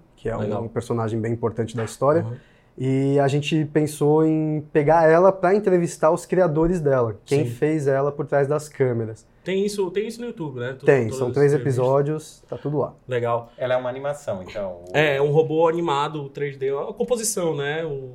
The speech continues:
Speaker 2: do três D, live action, e acaba interagindo lá com, com o personagem.
Speaker 1: Isso.
Speaker 2: Então, com, depois a galera confere aí no YouTube, dá uma procurada lá. E também teve até participação na, na produção de jogo, você, você, do, do jogo
Speaker 1: É, eu
Speaker 2: lá.
Speaker 1: ro-, eu roteirizei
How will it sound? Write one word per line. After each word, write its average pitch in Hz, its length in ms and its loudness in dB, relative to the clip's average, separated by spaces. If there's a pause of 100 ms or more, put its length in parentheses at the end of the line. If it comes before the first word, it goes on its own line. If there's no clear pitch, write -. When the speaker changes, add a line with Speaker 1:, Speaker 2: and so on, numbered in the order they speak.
(360)
Speaker 2:
do 120 160 -20
três 120 220 -10
D, 127 540 -6
live 110 320 -14
action, 127 800 -10
e 113 60 -14
acaba 120 240 -12
interagindo 120 720 -4
lá 113 220 -12
com, 107 180 -16
com 107 140 -20
o 110 80 -20
personagem. 131 380 -4
Speaker 1:
Isso. 170 140 -20 (140)
Speaker 2:
Então, 156 220 -8
com, 160 240 -8
depois 160 260 -4
a 165 180 -4
galera 139 320 -2
confere 131 420 -4
aí 120 100 -8
no 123 100 -12
YouTube, 123 380 -14
dá 120 80 -6
uma 117 100 -6
procurada 113 500 -10
lá. 139 300 -4 (340)
E 202 80 -4
também 226 500 4
teve 202 180 0
até 202 140 -4
participação 202 560 -6
na, 196 220 -8
na 165 160 -8
produção 170 400 -10
de 165 120 -6
jogo, 131 560 -4
você, 123 260 -10
você, 127 200 -16
do, 113 40 -16
do - 460 -20
jogo - 120 0
Speaker 1:
É, 147 60 10
eu 131 120 10
Speaker 2:
lá. 123 100 6
Speaker 1:
ro-, 156 200 6
eu 147 120 2
roteirizei 160 960 6